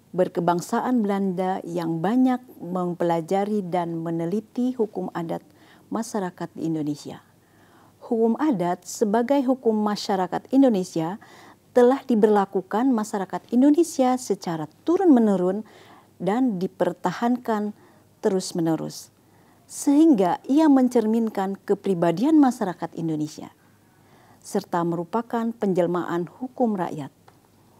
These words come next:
Penggunaan hukum adat pada masyarakat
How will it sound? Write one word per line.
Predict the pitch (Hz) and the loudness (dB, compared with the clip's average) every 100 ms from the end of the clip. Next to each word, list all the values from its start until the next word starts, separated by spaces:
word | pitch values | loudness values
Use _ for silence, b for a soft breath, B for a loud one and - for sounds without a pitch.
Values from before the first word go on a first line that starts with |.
| b b b b b b - | b b b b b b 2
Penggunaan | 262 247 254 277 339 392 330 | 4 6 6 4 0 -2 0
hukum | 294 262 240 | 2 2 2
adat | 208 175 165 - _ _ - | -2 -2 -4 -6 _ _ 0
pada | 220 220 | 2 4
masyarakat | 214 202 - 185 185 180 | 2 0 -2 -4 -4 -8